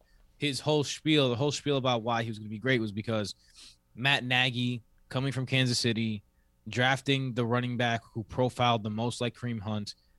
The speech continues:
and he would get him in that kind of Kareem Hunt role that Kareem Hunt played when he was with the Chiefs. And, um, you know, you, we haven't seen that because Tyre-, Tyreek Hill took that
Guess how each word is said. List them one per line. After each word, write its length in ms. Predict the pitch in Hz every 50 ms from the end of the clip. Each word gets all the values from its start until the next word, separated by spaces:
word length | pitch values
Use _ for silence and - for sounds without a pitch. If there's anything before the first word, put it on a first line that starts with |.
| _ _ _ -
and 100 | - 117
he 120 | 120 127 127
would 120 | 120 110
get 160 | 110 139 143
him 220 | 139 131 123 117 -
in 180 | - 127 127 120
that 180 | 120 117 113 -
kind 220 | - 123 120 117
of 100 | 113 107
Kareem 300 | - - 117 127 123 117
Hunt 220 | 95 98 123 117 -
role 440 | 87 104 110 123 131 135 127 120
that 160 | 113 113 110 -
Kareem 320 | - 123 120 117 113 113
Hunt 180 | 113 120 110 -
played 220 | - 117 117 110
when 100 | 107 104
he 80 | 101 110
was 140 | 110 101
with 80 | 101 98
the 80 | - -
Chiefs. 400 | - - 139 120 101 - - - - - - - _ _ _ _ _ _
And, 480 | - 101 110 110 107 107 104 104 101 95 - -
um, 460 | 101 101 101 98 98 95 92 90 - _ - -
you 100 | 113 113
know, 120 | 104 98
you, 180 | 107 110 123 117
we 180 | - 113 117 120
haven't 220 | 123 120 117 117
seen 240 | 107 - 143 143 139
that 160 | 127 113 101
because 220 | - - - 104
Tyre-, 320 | - - 117 107 104 110 -
Tyreek 420 | - - - 113 107 104 104 -
Hill 140 | - 139 135
took 200 | 135 - 135 127
that 240 | - 113 104 92 -